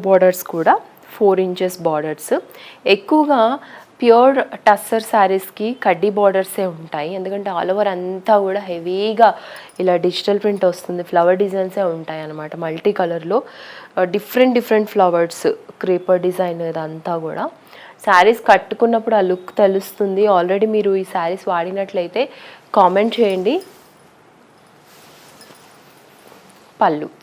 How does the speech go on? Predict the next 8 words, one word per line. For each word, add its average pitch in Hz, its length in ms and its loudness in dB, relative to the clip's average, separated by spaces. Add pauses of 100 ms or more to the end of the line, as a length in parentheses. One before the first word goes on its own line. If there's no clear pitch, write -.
సింపుల్గా 202 600 -2
ఇలా 220 140 -2 (1040)
పళ్ళు 170 320 -2
ఇస్తారండి. 165 560 -10 (140)
దీనికి 190 280 -4 (880)
జెరీ 185 240 6 (120)
లైన్స్ 180 320 2
వస్తాయి. 156 420 -6